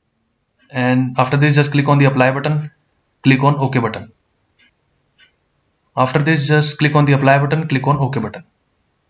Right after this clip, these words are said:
So now this collaborate folder is now shared, and this is the folder that we are going to access on our P C number two.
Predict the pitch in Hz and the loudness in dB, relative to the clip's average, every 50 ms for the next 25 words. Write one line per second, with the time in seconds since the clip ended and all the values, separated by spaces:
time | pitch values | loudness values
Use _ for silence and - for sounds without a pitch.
0 | _ _ _ _ _ _ - - - 139 139 143 143 143 143 139 139 139 - 135 | _ _ _ _ _ _ -10 -2 2 4 4 6 4 4 2 -2 -6 -8 -4 0
1 | 135 139 139 143 151 147 151 - - - - - - - _ - 131 131 127 131 | 2 2 2 2 0 0 0 -2 -2 -4 -6 -8 -8 -12 _ -4 0 2 2 2
2 | 135 143 151 156 156 151 - - - _ _ _ _ _ _ _ _ _ _ _ | 2 2 2 2 2 0 -6 -12 -14 _ _ _ _ _ _ _ _ _ _ _
3 | _ _ _ _ _ _ - 131 135 135 143 147 147 147 135 131 135 135 135 139 | _ _ _ _ _ _ -2 0 2 2 2 2 2 0 -2 0 2 2 2 2
4 | 139 139 - - 131 127 135 151 151 - - - _ _ _ _ _ - _ _ | 0 0 0 0 2 2 2 2 0 -2 -8 -14 _ _ _ _ _ -20 _ _
5 | _ _ _ _ _ _ _ _ _ _ _ - 131 131 131 131 135 131 127 139 | _ _ _ _ _ _ _ _ _ _ _ -2 0 0 0 0 0 0 0 0
6 | 143 - 165 147 143 147 147 143 139 139 147 147 135 127 127 127 131 135 139 135 | 2 2 2 0 0 -2 0 2 2 2 2 2 2 0 0 0 0 0 0 0
7 | 131 131 131 131 131 131 127 165 196 220 208 - - - _ _ _ _ _ _ | 0 2 2 4 2 4 2 2 2 2 0 -2 -8 -18 _ _ _ _ _ _
8 | _ - 135 135 - - 151 156 151 - - - 135 131 127 127 156 - - 131 | _ -4 -2 -2 0 0 0 -2 -2 -4 -4 -4 -2 -2 -2 -2 -2 -2 -2 -2
9 | 123 123 - 127 127 127 147 147 - - 107 95 - | -2 0 0 2 2 2 2 0 0 -2 -6 -6 -8